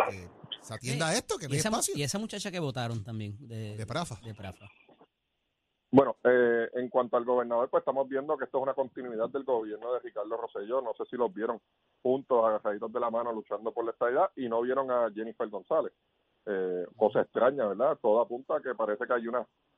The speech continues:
Speaker 3: primaria a la gobernación dentro del Partido Nuevo
Speaker 1: Oye,
Speaker 3: Progresista.
Speaker 1: eso, eso es un punto importante porque están atendiendo una Cámara Republicana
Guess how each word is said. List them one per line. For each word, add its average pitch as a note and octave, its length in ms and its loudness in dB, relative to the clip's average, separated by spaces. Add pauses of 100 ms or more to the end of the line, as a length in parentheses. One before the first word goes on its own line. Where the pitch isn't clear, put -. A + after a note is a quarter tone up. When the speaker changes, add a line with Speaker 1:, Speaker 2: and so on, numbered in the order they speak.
(160)
Speaker 3:
primaria B2 480 0 (200)
a B2 100 4
la A#2+ 100 6
gobernación A2+ 560 0
dentro B2+ 340 2
del A#2 140 0
Partido A2 320 -2
Nuevo A#2 200 0
Speaker 1:
Oye, C#3+ 120 0
Speaker 3:
Progresista. A#2+ 360 2
Speaker 1:
eso, G#2 80 -4
eso C3+ 140 0
es E3+ 60 -2
un E3+ 80 -6
punto F3 220 -8
importante E3 460 -6
porque E3+ 340 -8 (140)
están B2 260 -6
atendiendo D3 380 -4
una D3 120 -2
Cámara D3 280 -4
Republicana C#3+ 600 -4